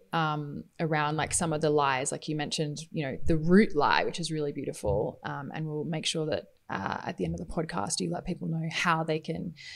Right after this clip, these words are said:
interact with your work and maybe do one of those incredible rebirthing breathwork sessions that you offer.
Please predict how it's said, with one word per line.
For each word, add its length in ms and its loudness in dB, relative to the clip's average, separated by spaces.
interact 260 4
with 80 2
your 80 6
work 280 2
and 80 -2
maybe 260 2
do 340 4
one 140 2
of 80 0
those 380 4
incredible 580 -2
rebirthing 540 0
breathwork 420 -4
sessions 380 -4
that 120 -6
you 160 -4
offer. 480 0